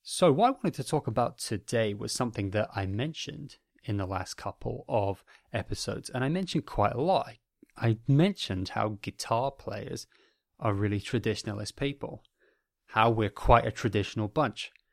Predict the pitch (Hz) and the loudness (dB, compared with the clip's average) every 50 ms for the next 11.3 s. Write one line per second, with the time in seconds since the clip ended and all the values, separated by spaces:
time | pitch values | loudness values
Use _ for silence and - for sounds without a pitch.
0 | _ _ _ _ _ _ _ _ _ 120 113 104 101 - - 120 113 - 110 104 | _ _ _ _ _ _ _ _ _ 0 0 0 0 -2 -4 -4 -2 0 0 -2
1 | - - - - - - 131 135 - - - 131 123 - 139 131 127 117 127 - | -2 -2 -4 -6 2 2 2 2 2 0 -4 -4 -2 -2 -2 -2 -2 -2 -4 -4
2 | 110 127 143 143 143 113 107 - 110 - - 104 107 - 98 107 104 101 95 98 | 0 2 2 2 2 0 0 0 0 0 0 -2 -2 0 0 0 0 0 -2 -4
3 | 98 101 104 110 - - 107 - - - 120 110 - - 104 101 - - 107 101 | -2 -2 -4 -4 -4 -6 -8 -6 -4 -4 -4 -4 -2 -4 -4 -4 -4 -4 -4 -4
4 | 95 104 104 98 95 - 92 98 98 90 98 101 - - - - 120 110 - - | -2 -2 -4 -4 -4 -4 -4 -4 -4 -4 -4 -4 -6 -6 -6 -4 -4 -4 -4 -6
5 | 120 113 - - _ - 107 101 - - 120 110 110 117 131 151 - - - 101 | -8 -10 -10 -14 _ -6 -6 -6 -2 -4 -2 -2 0 -2 -2 -2 -4 -6 -8 -10
6 | 104 - 107 98 98 95 95 90 90 87 _ _ _ _ _ _ _ _ _ _ | -8 -8 -6 -6 -6 -6 -6 -8 -8 -12 _ _ _ _ _ _ _ _ _ _
7 | _ _ _ 123 101 98 101 156 151 135 139 135 131 120 127 123 123 117 113 - | _ _ _ -14 -14 0 4 6 8 8 8 6 6 4 4 2 2 0 -2 -6
8 | 113 110 - 120 113 113 117 113 - - 110 101 110 110 110 - - 117 110 104 | -8 -2 2 4 4 4 4 2 -2 -6 -2 2 2 2 2 0 -2 -4 -2 0
9 | 131 127 123 104 - - 101 - - 123 113 - - 113 101 101 - - 135 - | 0 0 0 0 -2 -6 -10 -6 -4 -4 -4 -4 -6 -6 -6 -4 -4 -4 -6 -6
10 | - - 147 120 101 95 95 101 104 110 101 101 101 - - 104 - - - 139 | -4 -4 -4 -2 -2 -2 -2 -2 -2 -2 -2 -4 -4 -4 -8 -12 -12 -8 -6 -6
11 | 127 123 123 117 - | -6 -6 -8 -12 -16